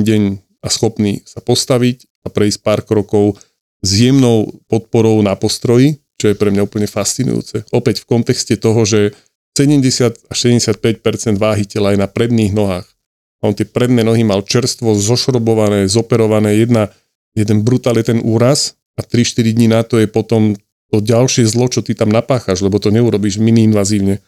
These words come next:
Jedna zlomenina, to predlaktie bola trieštivá, tam išla veľká silná platňa a ten lakeť, hej, e, tam išli dve platne z jednej, z druhej strany, to je proste obrovskú traumu spôsobíš ešte ty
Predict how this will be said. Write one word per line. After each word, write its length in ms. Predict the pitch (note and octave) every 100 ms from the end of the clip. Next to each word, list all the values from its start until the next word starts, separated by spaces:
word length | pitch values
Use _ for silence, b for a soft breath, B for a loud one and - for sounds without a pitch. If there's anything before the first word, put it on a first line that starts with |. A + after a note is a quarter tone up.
| _ _ _ A2+
Jedna 240 | A2+ A#2
zlomenina, 480 | G#2+ A2+ A2+ A2+ G#2+
to 80 | -
predlaktie 480 | - G#2+ G#2+ -
bola 240 | G#2 G#2+ G2+
trieštivá, 560 | A#2 A#2 - - A2 G#2
tam 160 | G2 G2+
išla 240 | - G#2
veľká 240 | A2 A#2+ A#2
silná 320 | - A#2 G#2
platňa 480 | - G#2 G2+ G2 F#2 b b _ _ -
a 220 | F#2+ G2
ten 320 | - G#2 G2+
lakeť, 400 | G#2+ A#2+ B2 A#2 - - -
hej, 200 | G#2 A2
e, 60 | A2+ G#2+ G#2 G#2 G#2
tam 200 | - G#2
išli 260 | G#2+ - G#2
dve 160 | A2+
platne 380 | - B2+ - A2
z 160 | G2 A#2
jednej, 180 | A#2
z 80 | G2+
druhej 240 | A2+ A2+ A2
strany, 400 | - G#2+ G#2 G2+
to 160 | A2
je 40 | G#2+
proste 320 | - A2 -
obrovskú 800 | - A#2+ B2 A#2+ - - A2+ A#2
traumu 400 | - A2+ A#2+ A#2
spôsobíš 580 | - A#2 A2 A2+ A2 A2+
ešte 200 | - A2+
ty 180 | G#2